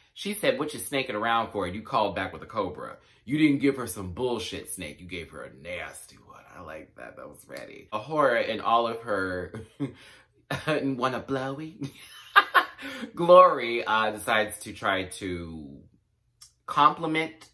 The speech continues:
Sister Sister in order to get some of those items by not complimenting her,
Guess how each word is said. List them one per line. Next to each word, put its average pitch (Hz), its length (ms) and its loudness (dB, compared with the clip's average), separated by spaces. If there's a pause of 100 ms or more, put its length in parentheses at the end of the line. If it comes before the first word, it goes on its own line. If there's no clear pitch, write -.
Sister 165 360 -6
Sister 185 600 -6 (240)
in 113 100 -6
order 113 200 -4
to 110 120 -12
get 101 240 -4
some 107 160 -6
of 95 80 -6
those 92 260 -6
items 64 580 -8
by 95 600 -4
not 120 320 -2
complimenting 90 600 -6
her, 85 340 -8